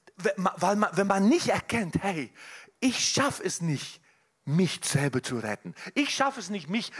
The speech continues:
genauso wie wenig ich mir an meine Schuh, wie heißt diese Ding, Schuh, äh, Schenkel, ne, hochheben kann,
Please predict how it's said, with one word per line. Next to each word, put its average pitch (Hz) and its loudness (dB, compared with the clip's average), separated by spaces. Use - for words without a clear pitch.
genauso 220 2
wie 202 -2
wenig 214 0
ich 175 -6
mir 202 2
an 170 2
meine 170 0
Schuh, 214 -6
wie 151 2
heißt 175 0
diese 180 -4
Ding, 175 -2
Schuh, 208 -2
äh, 165 2
Schenkel, 190 0
ne, 185 2
hochheben 180 2
kann, 208 0